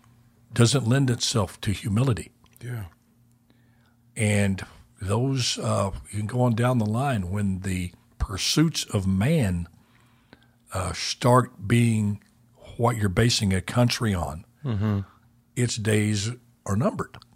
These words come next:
Speaker 2: Yeah.
Speaker 1: Our Bible has showed us that. You know, when, uh, he, when this country was built on those principles of, uh, freedoms of, that God gave us, a recognition of God. And this, and this, uh, preacher, Mister Whitaker, I believe was his name,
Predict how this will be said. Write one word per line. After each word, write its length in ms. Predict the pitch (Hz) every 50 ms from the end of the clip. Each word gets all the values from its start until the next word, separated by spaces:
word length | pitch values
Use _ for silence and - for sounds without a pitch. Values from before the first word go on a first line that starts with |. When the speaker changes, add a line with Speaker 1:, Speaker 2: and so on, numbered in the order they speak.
| _ _ _
Speaker 2:
Yeah. 240 | - 113 101 101 98 95 - _ _ _ _ _ _ _ _ -
Speaker 1:
Our 160 | 101 98 101
Bible 400 | 92 104 110 117 117 117 117 104
has 220 | - 117 117 110 -
showed 260 | - - 226 311 -
us 100 | - -
that. 180 | - - - - _ _ - - _ _ - - _ _ _ _ _ _ - -
You 120 | - 95
know, 200 | 87 90 104 117 - -
when, 240 | - 104 95 95 95
uh, 400 | 95 95 95 95 95 95 95 101 101 - _ _ _ - -
he, 340 | - 101 104 101 104 104 -
when 320 | - 87 101 101 98 95 90
this 160 | 101 143 -
country 320 | - - 147 143 - 143
was 120 | 135 110 95
built 360 | 107 117 123 139 - - - _ _ -
on 200 | 104 101 101 101
those 200 | 104 110 107 -
principles 720 | - - 123 135 127 - 143 123 - 147 147 139 120 - - _ _ _ _
of, 240 | - 117 117 107 117 - - -
uh, 100 | 110 104
freedoms 480 | 98 - - 127 127 135 139 139 120 143
of, 180 | 123 123 - -
that 140 | 117 113 110
God 320 | 107 113 127 156 160 123 -
gave 220 | 104 92 82 -
us, 260 | - - - - - _ - - _ - - - - - _ _ -
a 60 | 95
recognition 680 | 95 110 123 123 143 123 120 139 143 - - 123 101
of 80 | 98 98
God. 320 | 92 87 82 - - - - - - - - - - - _ _ -
And 80 | - 98
this, 140 | 113 117 - - _ - - -
and 160 | 104 101 113
this, 280 | 131 123 - - -
uh, 340 | 131 117 113 113 107 107 107 107 - - _ _ _ _ _ - - - _
preacher, 320 | - 139 165 - - 135 110
Mister 300 | 104 107 - - - 120
Whitaker, 400 | 123 160 175 160 - - 107 90
I 40 |
believe 240 | 90 - - 104 98 98
was 80 | 98
his 140 | 98 95 107
name, 300 | 120 131 151 127 82